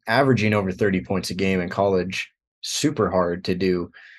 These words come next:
So, I mean, he's already set this high standard for himself that it's kinda hard to overcome. I mean, he's pr-, he's proving himself time and time again. He's proven Michael wrong. Michael said, uh, the Hawks would,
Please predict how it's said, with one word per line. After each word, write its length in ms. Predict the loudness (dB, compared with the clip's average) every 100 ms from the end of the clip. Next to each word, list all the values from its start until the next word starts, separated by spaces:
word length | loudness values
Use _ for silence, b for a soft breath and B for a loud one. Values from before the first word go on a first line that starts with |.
| b
So, 200 | 2 4
I 40 |
mean, 260 | 6 6 4
he's 260 | 2 2 4
already 240 | 4 2
set 420 | 0 2 2 0
this 180 | -4 -8
high 380 | -8 0 2 2
standard 460 | 0 -2 0 -2
for 180 | -2 -2
himself 640 | -2 -4 -2 0 0 -2 -2
that 280 | 0 0 -2 B B B -10
it's 120 | -2
kinda 220 | 0 2
hard 200 | 6 6
to 60 | 6
overcome. 680 | 2 0 -2 -4 -2 -6 -6
I 80 | -4
mean, 420 | -2 -2 -2 -4 B B B _ _
he's 220 | 4 4
pr-, 260 | 0 -8
he's 240 | 0 0 0
proving 340 | 2 4 4
himself 340 | 2 6 4 6
time 220 | 4 4
and 80 | 2
time 200 | 2 0
again. 320 | 2 2 2
He's 160 | -2
proven 320 | -2 0 0 0
Michael 380 | 0 0 0
wrong. 380 | 2 2 4 2
Michael 280 | -2 -2 -4
said, 440 | 0 2 4 2 B B B 0
uh, 260 | 2 2
the 100 | 0
Hawks 440 | 2 2 2 0 -2
would, 420 | 0 0 -2